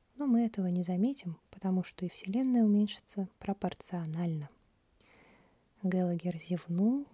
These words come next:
и сонно продолжал. Мы сунули в шкаф стол, который оказался где-то в будущем, потому что шкаф, как я уже говорил,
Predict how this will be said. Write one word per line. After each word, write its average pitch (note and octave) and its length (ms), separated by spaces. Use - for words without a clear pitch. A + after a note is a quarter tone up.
и G3 60
сонно F#3 360
продолжал. F3 640
Мы F#3+ 160
сунули A#3+ 440
в - 100
шкаф - 420
стол, G3+ 560
который F#3 340
оказался G3 560
где-то F#3+ 360
в - 120
будущем, F3+ 580
потому F3+ 320
что - 180
шкаф, - 480
как - 240
я F3 80
уже E3+ 160
говорил, F#3 580